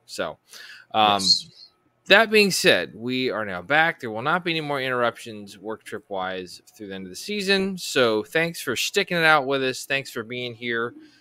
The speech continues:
Speaker 1: 'cause we fucking love ya and we fucking missed ya. So, hey, yeah!
Speaker 2: Surely,
Speaker 1: All right.
Speaker 2: surely did.
Speaker 1: So, yeah.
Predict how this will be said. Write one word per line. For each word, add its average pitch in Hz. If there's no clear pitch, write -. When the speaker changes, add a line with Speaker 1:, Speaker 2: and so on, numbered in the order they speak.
Speaker 1:
'cause 101
we 120
fucking 113
love 113
ya 120
and 95
we 85
fucking 95
missed 85
ya. 80
So, 90
hey, 381
yeah! 254
Speaker 2:
Surely, 131
Speaker 1:
All 196
right. 127
Speaker 2:
surely 165
did. 98
Speaker 1:
So, 165
yeah. 156